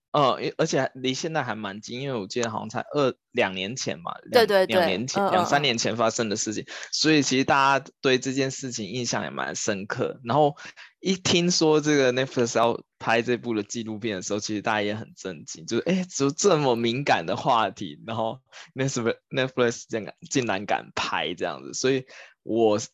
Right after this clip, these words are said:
Speaker 1: 这部戏其实是它不是 Netflix 上那个即将上映的那个，我就已经按追踪，
Speaker 2: 嗯。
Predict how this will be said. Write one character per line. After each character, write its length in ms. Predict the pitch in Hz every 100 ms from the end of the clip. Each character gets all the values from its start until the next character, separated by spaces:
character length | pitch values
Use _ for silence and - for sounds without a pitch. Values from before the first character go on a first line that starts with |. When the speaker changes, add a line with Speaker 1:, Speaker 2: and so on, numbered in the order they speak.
| _
Speaker 1:
这 200 | - 165
部 200 | 165 156
戏 280 | 156 160 131
其 160 | 120
实 120 | 113 117
是 200 | 139 135
它 180 | 135
不 180 | 135 123
是 140 | 127 127
Netflix 480 | 117 123 117 113
上 260 | 110 131 117
那 60 | 117
个 100 | 110
即 220 | - 107
将 260 | 117 117
上 300 | 127 135 110
映 160 | 104 113
的 100 | 90
那 120 | 92
个， 100 | 90
我 60 | 87
就 140 | 90
已 60 | 123
经 100 | 107
按 280 | 80 117 -
追 280 | - 101 101
踪， 320 | 101 87
Speaker 2:
嗯。 40 | 101